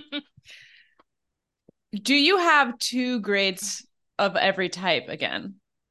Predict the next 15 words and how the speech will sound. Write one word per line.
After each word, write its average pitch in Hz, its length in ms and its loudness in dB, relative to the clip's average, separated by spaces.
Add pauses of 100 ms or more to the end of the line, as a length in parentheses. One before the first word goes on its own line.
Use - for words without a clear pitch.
I 190 60 -8
just 202 160 -8
need 247 100 -4
to 233 80 -2
set 208 240 -2
my 190 80 0
expectations 160 920 -6
for 143 600 -6
what 175 240 -8
this 165 240 -10 (120)
homeroom 160 480 -8
is - 120 -12
about 95 220 -8
to - 100 -16
be. 98 340 -12